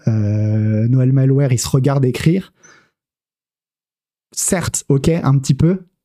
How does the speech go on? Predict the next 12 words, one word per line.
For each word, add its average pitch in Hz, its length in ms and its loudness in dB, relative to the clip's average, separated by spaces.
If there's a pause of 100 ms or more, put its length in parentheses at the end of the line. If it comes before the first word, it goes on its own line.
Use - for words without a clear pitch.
(100)
mais 135 80 2
en 139 80 2
tout 139 100 0
cas, 180 120 0
c'était - 200 0
pas 165 200 0
fait, 175 520 -2 (580)
euh, 113 1500 0 (2250)
euh, 85 340 -6 (380)
irrationnellement. 139 840 2 (220)
C'était 143 260 0
pensé, 135 460 -2